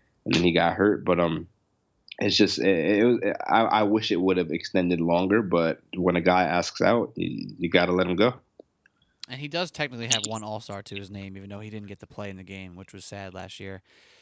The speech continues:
Speaker 2: Two and a half years of
Speaker 1: Mm.
Speaker 2: hope he gave us. Two and a half years,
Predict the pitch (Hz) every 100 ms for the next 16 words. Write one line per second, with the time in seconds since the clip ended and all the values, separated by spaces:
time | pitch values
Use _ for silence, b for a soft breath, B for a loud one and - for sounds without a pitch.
0 | b - 185 202 180 170 117 107 95 160
1 | 131 110 - _ - 110 110 101 101 -
2 | - 151 151 143 135 120 117 113 107